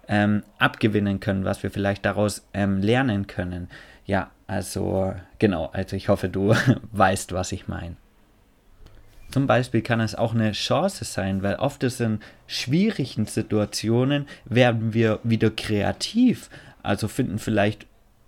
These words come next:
Lösungen für irgendwelche Probleme, die wir haben. Oder fragen uns vielleicht mal wieder so, okay, was ist denn wirklich essentiell in meinem Leben und was ist mir denn wirklich wichtig?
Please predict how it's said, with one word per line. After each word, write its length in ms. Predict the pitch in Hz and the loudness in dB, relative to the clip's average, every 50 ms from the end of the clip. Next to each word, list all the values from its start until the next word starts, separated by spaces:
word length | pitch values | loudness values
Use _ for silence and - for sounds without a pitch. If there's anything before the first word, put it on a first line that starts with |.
| _ _ _ _ _ - | _ _ _ _ _ 2
Lösungen 520 | 117 120 131 143 175 - - 139 131 127 | 6 6 8 6 6 4 2 0 0 0
für 220 | - - 123 107 | 2 4 2 4
irgendwelche 460 | - 123 143 143 - - 131 127 127 117 | 4 4 2 2 2 0 2 2 2 0
Probleme, 640 | - - 117 110 - 131 143 196 233 233 220 156 | 0 -2 -4 -4 -2 0 2 2 4 4 2 2
die 180 | 98 113 101 95 | 0 -2 -2 0
wir 200 | 104 98 95 98 | 0 0 0 0
haben. 400 | 98 92 92 85 - 90 - - - _ _ _ - - - - _ _ _ - _ _ - | -2 -4 -4 -6 -8 -10 -14 -14 -18 _ _ _ -20 -20 -20 -20 _ _ _ -20 _ _ 0
Oder 220 | 123 123 120 113 | 2 2 2 2
fragen 420 | - - 120 123 123 123 120 113 110 | 0 0 0 0 2 2 2 2 2
uns 160 | 113 113 - | 0 -2 -2
vielleicht 580 | - 117 110 107 107 110 110 107 - - - _ _ - - - - - - _ _ _ _ _ _ | -2 0 4 4 4 4 2 0 -2 -8 -18 _ _ -20 -20 -20 -20 -20 -20 _ _ _ _ _ _
mal 280 | - 113 123 117 110 107 | 0 2 4 4 4 4
wieder 180 | 113 113 110 107 | 4 4 2 2
so, 240 | - 110 104 - | 2 -2 -2 -2
okay, 260 | 120 120 - 151 135 123 | -4 -2 0 0 0 2
was 180 | 117 - - | 0 -2 -2
ist 160 | 117 - - | -6 -4 0
denn 220 | 117 113 110 101 110 | 2 2 2 4 4
wirklich 440 | 151 196 202 208 190 165 - - - | 4 4 4 4 2 0 0 -2 -4
essentiell 600 | 127 - - 110 104 - - - 104 104 110 104 | -2 0 0 0 -2 -2 0 0 2 2 2 2
in 200 | 87 92 104 98 | 2 2 2 2
meinem 260 | 95 98 98 95 98 | 2 2 2 2 2
Leben 380 | 95 95 98 101 95 - 92 87 | 2 2 2 0 0 -2 -4 -4
und 180 | 87 95 92 | -4 -4 -2
was 160 | 85 95 - - | -2 -4 -4 -6
ist 160 | 113 - - | -6 -2 0
mir 160 | 113 113 107 | 0 0 0
denn 220 | - 101 104 101 | 0 0 0 2
wirklich 480 | 123 175 220 220 - 139 117 - - - | 4 4 4 4 2 -2 -4 -2 -4 -6
wichtig? 480 | 98 92 - - - 101 - - - | -6 -6 -6 -10 -12 -12 -12 -12 -16